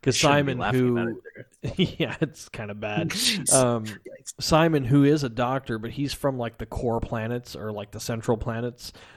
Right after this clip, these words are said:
Speaker 1: Uh, so he's only heard, like, you know, scary stories about Reavers. He doesn't actually know anything about 'em.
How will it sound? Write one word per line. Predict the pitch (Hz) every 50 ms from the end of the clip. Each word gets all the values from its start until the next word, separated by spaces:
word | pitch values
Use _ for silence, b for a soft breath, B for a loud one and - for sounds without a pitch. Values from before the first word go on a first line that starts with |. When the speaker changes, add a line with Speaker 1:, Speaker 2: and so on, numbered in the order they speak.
| B B
Speaker 1:
Uh, | - 107 107 104 101 101 101
so | 113 113 - - 123 110 107 104 -
he's | - - - 160 160 160 151
only | 175 170 147 127
heard, | 110 - - - 127 123 120 120 117 110 107
like, | 104 95 92 - - _ _ _ _ _ _ _ _ - -
you | - 104
know, | - - - - _ _ _ _ _ _ _
scary | - - - - 120 107 104 104 101
stories | - - - - 98 104 107 117 123 123
about | 131 139 139 123 120
Reavers. | 139 143 135 135 131 -
He | - 117
doesn't | 113 113 107 104 113
actually | 107 107 - 110
know | 107 107 104
anything | 104 107 107 107 107
about | 104 104 107 104 107 110
'em. | 107